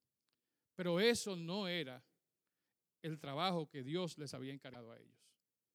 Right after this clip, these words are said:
Eso no era la misión que ellos tenían frente a la iglesia primitiva y hacia el resto del mundo. Su misión no era servir a las mesas. Su misión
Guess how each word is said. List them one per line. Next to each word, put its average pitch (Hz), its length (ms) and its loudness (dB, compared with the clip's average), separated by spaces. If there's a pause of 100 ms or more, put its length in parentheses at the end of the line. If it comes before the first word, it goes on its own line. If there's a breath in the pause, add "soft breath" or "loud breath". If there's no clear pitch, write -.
(1200)
Eso 208 260 2
no 233 220 6
era 233 200 8
la 202 140 4
misión 175 800 0 (100)
que 165 80 -6
ellos 185 180 0
tenían 160 600 -4 (520)
frente 180 640 -2 (440)
a 147 100 -6
la 143 100 -2
iglesia 143 560 -4 (680)
primitiva 196 640 0
y 175 80 -4
hacia 180 220 -2
el 175 80 0
resto 196 360 -4
del 196 100 -4
mundo. 180 360 -14 (640)
Su 240 140 -2
misión 262 380 2
no 254 160 2
era 247 180 4
servir 190 320 0
a 190 60 -2
las 185 120 -2
mesas. - 560 -12 (460)
Su - 160 0
misión 214 540 0